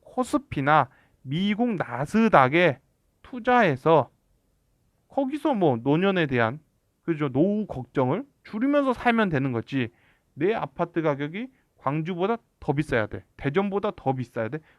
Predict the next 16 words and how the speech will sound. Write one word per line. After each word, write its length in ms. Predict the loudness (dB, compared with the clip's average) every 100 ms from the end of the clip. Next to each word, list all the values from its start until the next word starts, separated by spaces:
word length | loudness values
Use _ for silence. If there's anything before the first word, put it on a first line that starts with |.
| -4
울산보다 640 | -2 0 2 2 2 0 2
더 220 | 6 6
비싸야 420 | 6 -2 0 0
돼. 180 | -4 -12 _ _ _ _ _
라고 280 | 0 2 0
하면 400 | 0 -2 -2 -6 _ _ _ _ _ _ _
그 160 | -8 -8
부산 440 | -8 0 0 2
사람들만 540 | 0 0 0 -2 -2 -2
힘들어지는 540 | 0 0 0 -2 -4
거 80 | -4
아니겠습니까? 840 | -4 -2 -2 -2 -6 -8 -4 -4 -4 _ _ _
그런 180 | -8 -4
거겠죠. 340 | -4 -6 -10
그래서 440 | -8 -4 0 0 0 _ _ _ _ _ _ _ _ _
항상 440 | -10 -2 0 0